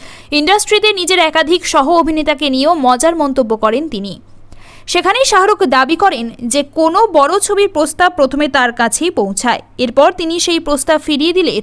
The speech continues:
তা অন্যত্র পৌঁছায়। এরপর ভিকি কিছু ছবির নাম বললে সেগুলো ফিরিয়ে দেওয়ার কারণ জানালেন শাহরুখ।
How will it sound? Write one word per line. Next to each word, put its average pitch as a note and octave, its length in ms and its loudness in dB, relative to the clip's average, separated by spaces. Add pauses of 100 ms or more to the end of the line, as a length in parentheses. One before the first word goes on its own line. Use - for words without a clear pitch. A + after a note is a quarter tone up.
তা C#4 240 2
অন্যত্র C4+ 520 -4
পৌঁছায়। G3+ 420 -4
এরপর G4+ 220 2
ভিকি F4+ 360 0
কিছু F#4+ 260 0
ছবির E4+ 320 0
নাম C#4 260 0
বললে D4+ 340 0
সেগুলো D4+ 340 -2
ফিরিয়ে D#4+ 340 -2
দেওয়ার F4 260 2
কারণ D4 380 0
জানালেন B3 420 -2
শাহরুখ। G#3 540 -6